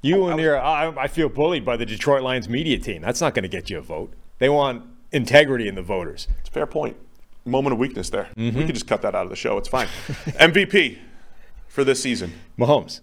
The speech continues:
Speaker 1: and every season.
Speaker 2: Oh, I was gonna, I was thinking outside the box. I was trying to think outside the box here.
Speaker 1: Yeah.
Speaker 2: Um, what if I go,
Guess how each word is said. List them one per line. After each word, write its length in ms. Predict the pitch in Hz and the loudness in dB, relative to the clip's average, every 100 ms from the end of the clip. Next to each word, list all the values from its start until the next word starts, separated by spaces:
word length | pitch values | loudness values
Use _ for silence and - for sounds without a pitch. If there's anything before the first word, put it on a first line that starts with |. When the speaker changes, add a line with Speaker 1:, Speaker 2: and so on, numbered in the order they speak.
| _ | _
Speaker 1:
and 120 | 92 | 0
every 220 | 104 98 92 | 0 0 -4
season. 280 | 92 65 - - - - - - - - - - - _ - - - | -8 -12 -16 -20 -20 -20 -20 -20 -20 -20 -20 -20 -20 _ -20 -20 -4
Speaker 2:
Oh, 140 | 117 | -2
I 120 | 85 117 | 0 0
was 140 | 123 | 2
gonna, 240 | 120 101 85 | 0 0 0
I 60 | |
was 140 | 110 107 | 0 0
thinking 240 | 101 92 | -4 -4
outside 300 | 90 90 87 | -6 -4 -6
the 40 | 92 | -4
box. 360 | 85 85 - - | 0 0 0 -4
I 40 | |
was 80 | - | -4
trying 160 | - 104 | 0 0
to 60 | |
think 160 | - - | 0 -6
outside 260 | 90 76 80 | -6 -4 -6
the 60 | |
box 260 | - 73 - | -6 -10 -8
here. 140 | 58 | -6
Speaker 1:
Yeah. 180 | 92 98 104 - - - - _ - - - - | 0 0 0 -12 -20 -20 -20 _ -20 -20 -20 -14
Speaker 2:
Um, 320 | - 95 90 | -8 -6 -2
what 140 | 101 117 | 2 2
if 120 | 127 | 2
I 80 | 120 | 0
go, 840 | 95 107 104 104 101 98 101 98 | 0 2 2 2 0 0 -2 -6